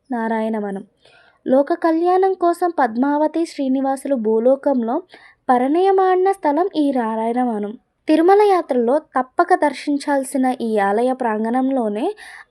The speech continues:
ఆనాడు ముక్కోటి దేవతల సమక్షంలో శ్రీ పద్మావతి శ్రీనివాసుల కళ్యాణం అంగరంగ వైభవంగా జరిగింది. స్థల పురాణం ప్రకారం శ్రీ వెంకటేశ్వరుని మామగారైన ఆకాశరాజుకు పిల్లలు లేకపోవటంతో పుత్రకామేష్టి యాగం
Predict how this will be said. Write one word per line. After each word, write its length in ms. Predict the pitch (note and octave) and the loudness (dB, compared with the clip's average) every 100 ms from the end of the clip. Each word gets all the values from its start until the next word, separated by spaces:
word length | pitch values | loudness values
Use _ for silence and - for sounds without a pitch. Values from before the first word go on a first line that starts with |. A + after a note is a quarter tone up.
| D4+ | -2
ఆనాడు 380 | D#4+ D#4+ E4+ F#4+ | 0 0 0 0
ముక్కోటి 480 | D#4+ - E4 E4 D#4+ | -2 -2 -2 0 2
దేవతల 460 | D4 D4 D4 D#4 | 4 4 2 -2
సమక్షంలో 760 | D4+ C4 B3 - - A3 A3 D4 - - _ - | -2 -2 -4 -6 -6 -4 -4 -6 -10 -20 _ -4
శ్రీ 160 | C#4+ | -2
పద్మావతి 680 | C#4 A3+ G#3+ C4 E4 E4+ F4+ | 0 -2 0 0 0 0 -4
శ్రీనివాసుల 680 | - D4+ D4 D4 C#4+ C#4+ C#4+ | -4 -2 0 0 0 -2 -4
కళ్యాణం 560 | C#4 A#3 A3+ A#3 A#3 F#4+ - | -2 -2 0 0 0 -6 -8
అంగరంగ 540 | A#3 A#3+ C4 B3+ B3 B3 | -4 0 2 2 2 2
వైభవంగా 640 | A3+ G#3+ A#3+ B3+ C#4+ E4 | 2 0 0 0 0 2
జరిగింది. 680 | E4 C#4 B3 A3 G#3+ G#3 - _ | 2 2 2 0 -2 -4 -8 _
స్థల 300 | _ C4 B3 | _ 0 0
పురాణం 480 | D4 F#4 F#4+ F#4+ F#4+ | 2 4 4 4 2
ప్రకారం 560 | F4+ D4 D4 A#3 A3+ D4+ - _ - | 0 0 0 0 0 -6 -12 _ -12
శ్రీ 220 | - D#4+ | -2 0
వెంకటేశ్వరుని 840 | C4 A#3 D#4 E4 F4 - F4 F4+ | 0 0 0 0 -2 2 2 2
మామగారైన 960 | D#4+ B3 B3+ C#4 C#4+ C#4+ C4+ A3+ A3+ D#4 - - - | 0 0 0 0 2 0 0 -2 -4 -8 -12 -14 -6
ఆకాశరాజుకు 960 | B3 C4 F4+ F4+ F#4 F#4 C#4 B3 C4+ | -6 0 0 2 2 2 0 -2 -4
పిల్లలు 440 | D4 C4+ B3 C#4 D4+ | -2 -2 0 0 2
లేకపోవటంతో 1000 | C#4 A#3+ B3+ C4 B3+ A#3+ G#3+ G#3+ B3+ F4+ _ - | 2 0 -2 -2 -2 -2 -4 -6 -4 -6 _ -4
పుత్రకామేష్టి 840 | C4 D4+ F#4 F#4+ F#4+ G4 F#4+ - F#4+ | -4 0 2 4 4 2 -2 0 2
యాగం 420 | F#4 C4 C4+ | 4 4 2